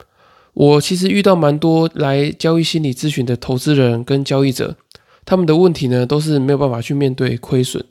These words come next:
因为亏损可能会让你产生非常多的自我怀疑啊，会让你觉得说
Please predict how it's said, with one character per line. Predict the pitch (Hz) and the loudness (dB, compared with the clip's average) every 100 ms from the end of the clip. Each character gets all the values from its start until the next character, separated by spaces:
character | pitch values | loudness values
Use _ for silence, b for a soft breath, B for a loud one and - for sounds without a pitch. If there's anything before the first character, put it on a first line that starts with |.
| b b b b b | b b b b b
因 | 208 | 2
为 | 214 | 2
亏 | - 220 | 4 2
损 | 196 127 | 2 0
可 | 127 | 0
能 | 127 147 | 0 2
会 | |
让 | 170 170 | 4 4
你 | 127 117 | 2 -2
产 | - 127 | -6 -6
生 | 139 | -4
非 | 143 | -4
常 | 143 131 | -6 -6
多 | 139 | -4
的 | 139 127 | -4 -6
自 | - 156 | -4 0
我 | 123 | 0
怀 | 113 131 | 0 -2
疑 | 139 135 | 0 0
啊， | 127 127 135 b b b b | 0 -2 -6 b b b b
会 | 190 | 2
让 | 190 | 2
你 | 139 | 2
觉 | 143 | 2
得 | 139 | 0
说 | 151 | 2